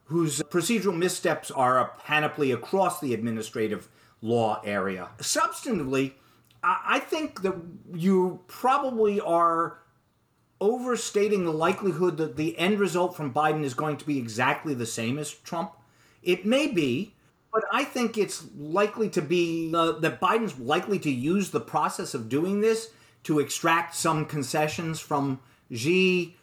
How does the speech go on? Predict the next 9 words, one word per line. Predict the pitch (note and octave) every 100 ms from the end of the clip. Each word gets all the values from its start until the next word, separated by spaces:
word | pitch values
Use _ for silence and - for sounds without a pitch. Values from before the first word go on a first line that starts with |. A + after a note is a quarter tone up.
| _ -
on | C#3 C#3
some | B2+ D#3+ C3 C3
other | C#3+ F#3 F#3+
area | F3 F#3 F#3+ F#3+
of | F3+ E3+ E3+
concern. | F3+ E3 - F3+ F#3 F3+ F3 _ _ _
Yeah, | D3 C#3+
we, | D#3 D#3 -
he | D3+ D#3